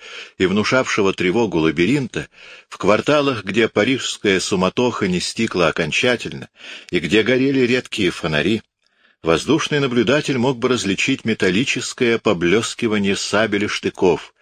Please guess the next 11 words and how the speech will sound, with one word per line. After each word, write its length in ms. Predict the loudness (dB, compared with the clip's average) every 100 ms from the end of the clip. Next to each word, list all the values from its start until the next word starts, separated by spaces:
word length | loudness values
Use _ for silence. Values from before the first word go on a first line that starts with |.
| -20 -20 -20 -6
глухой 440 | 0 2 4 4
грохот 440 | 4 2 2 0 -2
артиллерии 680 | 0 0 2 2 2 0 -4 -10 _ _
и 120 | -2
движение 580 | 0 0 2 2 2 2
молчаливых 640 | 2 0 0 0 0 -2 0
батальонов, 760 | 0 2 2 2 2 0 -6 _ -20 -8
усиливавшееся 1120 | -6 -4 0 2 2 0 0 0 0 0 -2
с 120 | -2 -2
каждой 480 | 0 0 -2 -4
минутой. 500 | -2 -2 -4 -8 -16